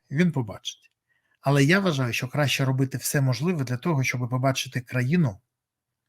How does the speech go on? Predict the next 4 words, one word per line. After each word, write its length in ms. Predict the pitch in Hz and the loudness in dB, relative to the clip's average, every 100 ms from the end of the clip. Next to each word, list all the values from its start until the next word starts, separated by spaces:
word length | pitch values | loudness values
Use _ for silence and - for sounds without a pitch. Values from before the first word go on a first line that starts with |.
| _ - | _ -4
в 60 | |
якій 460 | 123 135 - 123 - _ _ - | 0 0 2 0 -2 _ _ 2
українці 1040 | 190 - 147 135 107 117 160 180 - 113 _ | 2 6 6 6 6 2 4 2 -4 -10 _
залишаються 1040 | - 123 131 127 - 101 113 156 - - | -4 0 0 0 -2 0 2 0 -2 -8